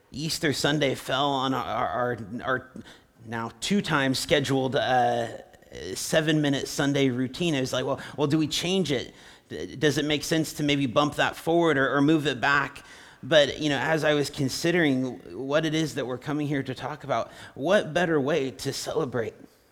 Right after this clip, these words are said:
what Jesus Christ has done on the cross? What better way to celebrate what Jesus Christ has done in resurrecting from the grave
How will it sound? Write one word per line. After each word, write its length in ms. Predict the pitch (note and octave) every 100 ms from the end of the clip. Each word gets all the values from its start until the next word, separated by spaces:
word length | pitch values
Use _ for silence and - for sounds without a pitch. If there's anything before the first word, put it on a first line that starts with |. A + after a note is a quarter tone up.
| _ _ _ _ _ _ _ _ _ _ _ _ _ _
what 440 | C#3+ D3+ - - C3
Jesus 380 | C3+ E3+ D3+ -
Christ 440 | - - C#3+ -
has 180 | C3 G#2
done 460 | C3 C#3+ C#3 A#2 - - - - _ _ _ _
on 120 | C#3 C3+
the 60 |
cross? 600 | B2+ C#3+ - - - - - _ _ _ -
What 180 | E3+ E3+
better 200 | G3+ G3
way 120 | F#3+
to 120 | E3+
celebrate 600 | C#3+ - F3 F3+ D#3+ D#3+
what 200 | C3 C#3
Jesus 380 | C3 F#3+ D#3+ C#3+
Christ 400 | - E3 D3+ -
has 160 | D3 A#2
done 320 | D3+ C#3+ C3+ - -
in 200 | C#3 C#3+
resurrecting 720 | D#3 F3+ E3 D#3+ E3+ D#3 D3+
from 220 | - C#3
the 60 | C3+
grave 380 | C3+ D3 G#2+